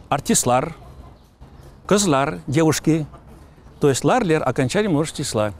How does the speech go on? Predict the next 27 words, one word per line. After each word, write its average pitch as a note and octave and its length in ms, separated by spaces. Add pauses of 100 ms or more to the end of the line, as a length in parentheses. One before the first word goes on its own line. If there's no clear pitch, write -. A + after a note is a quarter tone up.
(640)
Вот G3+ 240
эти A3 220
особенности A3 760
были A3+ 360
как D3+ 200
раз F#3 180
в D#3+ 40
булгарском E3+ 560
языке B2+ 500 (580)
или C#3 160
языке D3+ 360
булгар. A2 460 (1120)
Вы F3 120
спросите, D#3+ 720
а C#3+ 120
как A3 160
это, D3 160
где E3 200
зафиксировано? C3 640
А F#3 80
это B3 100
зафиксировано A3+ 520
как C3+ 180
раз G#3+ 240
на, G3+ 300
на C3+ 120
могильных C#3+ 540